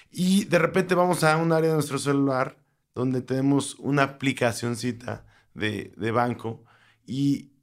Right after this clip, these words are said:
y en esta aplicación, pues queremos, no sé, fuimos a comer tacos con un amigo, no teníamos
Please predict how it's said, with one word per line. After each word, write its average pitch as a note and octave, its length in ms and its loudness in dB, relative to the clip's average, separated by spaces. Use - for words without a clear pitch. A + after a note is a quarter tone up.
y A#2+ 100 -8
en D#3+ 60 -2
esta E3+ 160 2
aplicación, C#3+ 760 0
pues - 120 -12
queremos, D3 580 0
no B2+ 120 -4
sé, G2+ 280 -8
fuimos A2+ 500 -6
a G#2+ 220 -4
comer B2 280 -2
tacos B2 320 -2
con B2 120 -4
un B2 80 0
amigo, C#3+ 640 0
no A#2+ 160 -6
teníamos B2 500 -6